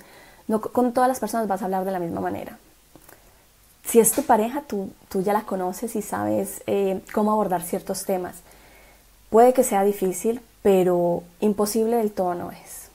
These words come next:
Y, y si tú quieres empezar, em, a, a explorar cosas, a vivir experiencias,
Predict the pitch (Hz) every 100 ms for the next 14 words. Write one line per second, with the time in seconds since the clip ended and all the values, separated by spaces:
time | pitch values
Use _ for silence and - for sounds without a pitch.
0 | - - - 214 208 202 196 196 190 185
1 | 185 - 202 214 190 214 247 240 240 -
2 | 220 196 185 185 190 - - - - -
3 | - 196 190 190 180 180 180 175 - -
4 | - - - - - - - 208 - 208
5 | - 196 185 180 - 208 202 202 202 190
6 | 190 - 190 180 185 185 196 - 190 180
7 | 180 208 196